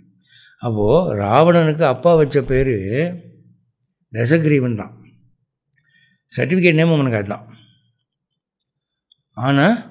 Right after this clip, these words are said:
ராவணனுங்கிற பேரு பின்னால சிவபெருமான் அவனுக்கு கொடுக்குறாரு. அது வந்து சும்மா ஒரு அடைமொழி தான்.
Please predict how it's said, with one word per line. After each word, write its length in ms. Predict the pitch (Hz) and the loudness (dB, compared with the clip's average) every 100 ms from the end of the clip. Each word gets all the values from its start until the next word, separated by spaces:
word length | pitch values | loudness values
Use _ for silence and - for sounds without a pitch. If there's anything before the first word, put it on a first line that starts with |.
| - _ _ _ _ _ _ _ | -20 _ _ _ _ _ _ _
ராவணனுங்கிற 680 | 117 117 165 180 180 175 165 | -4 2 4 4 4 2 2
பேரு 200 | 147 165 | 2 0
பின்னால 760 | 175 - 139 175 185 170 160 131 | -2 -4 -2 2 2 4 4 2
சிவபெருமான் 720 | 117 151 190 180 170 156 147 | 0 -2 0 0 0 0 -2
அவனுக்கு 340 | 127 120 107 | -2 -4 -6
கொடுக்குறாரு. 480 | 104 123 123 104 85 - _ _ - - - - - - _ _ _ _ _ _ _ | -8 -8 -6 -6 -8 -16 _ _ -20 -20 -20 -20 -20 -20 _ _ _ _ _ _ _
அது 200 | 110 123 | -6 -4
வந்து 200 | 135 143 | -2 -4
சும்மா 380 | 113 139 160 135 | -6 -4 -2 -2
ஒரு 140 | 101 | -4
அடைமொழி 500 | 87 113 165 160 131 | -4 0 0 0 -2
தான். 220 | 117 - | -6 -10